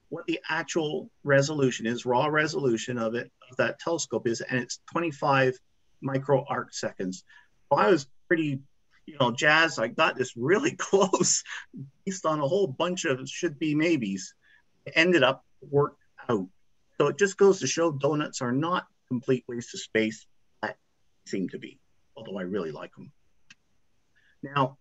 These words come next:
on the moon, there are actual craters called donut craters, which are usually, uh, two craters, one inside the other, that are perfectly symmetrical. So it looks like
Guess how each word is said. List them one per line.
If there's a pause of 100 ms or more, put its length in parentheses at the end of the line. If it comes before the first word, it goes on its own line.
on
the
moon,
there
are
actual (560)
craters
called (160)
donut (140)
craters,
which
are
usually, (580)
uh,
two
craters,
one
inside
the
other,
that
are
perfectly
symmetrical.
So
it
looks
like